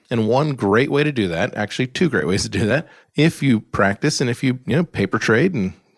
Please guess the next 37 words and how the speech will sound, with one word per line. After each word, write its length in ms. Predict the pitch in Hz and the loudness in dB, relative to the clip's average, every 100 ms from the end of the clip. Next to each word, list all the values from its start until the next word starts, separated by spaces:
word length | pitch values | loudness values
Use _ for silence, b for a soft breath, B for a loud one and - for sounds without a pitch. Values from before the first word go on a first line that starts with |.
| _ | _
trial 480 | - - 107 117 147 | -8 0 4 4 4
and 80 | 156 | 2
error, 340 | 95 87 147 b b b _ | 0 0 -2 b b b _
you 100 | 120 | -2
can 160 | 143 135 | 0 0
sell 320 | - 127 143 | 2 2 0
cash 360 | - 110 98 | -2 -2 0
secured 300 | - - 180 | -2 0 0
puts 360 | - 117 - - - | 0 -4 -4 -10 -4
and 140 | 127 | -2
covered 240 | 107 95 98 | 0 0 0
calls. 400 | - 58 - - _ _ _ | -2 -4 -6 -16 _ _ _
However, 440 | - 156 208 - - | -2 0 2 -2 -6
in 340 | 185 196 214 190 | 0 2 2 0
the 60 | |
meantime, 640 | 196 208 214 180 80 - - | 2 2 0 -2 -6 -10 -16
since 300 | - 143 135 | -6 -2 0
I've 280 | 131 151 143 | 0 0 0
been 180 | 147 131 | 0 0
doing 320 | 127 147 147 | 0 0 0
this 100 | 139 | -4
strategy 520 | - 101 101 98 117 | -2 0 0 -2 -2
since, 440 | - 110 98 - - | -2 -2 -2 -6 -8
what, 300 | 117 - 104 | -8 -6 -4
May 340 | 113 135 139 | 0 0 -2
two 220 | - 139 | -2 -2
thousand 440 | 131 123 117 117 - | 0 0 -2 -6 -4
twenty-one, 640 | - 120 123 101 90 - - - | -2 -2 -2 -2 -4 -8 -14 -4
every 200 | 120 139 | -2 0
single 280 | 139 156 151 | 0 0 0
week 260 | 107 104 | -2 -4
I 80 | 104 | -6
go 220 | 104 107 | -2 0
in 100 | 110 | 0
and 140 | 104 98 | 0 -2
I 40 | |
buy 480 | 92 98 104 107 | -2 0 0 -2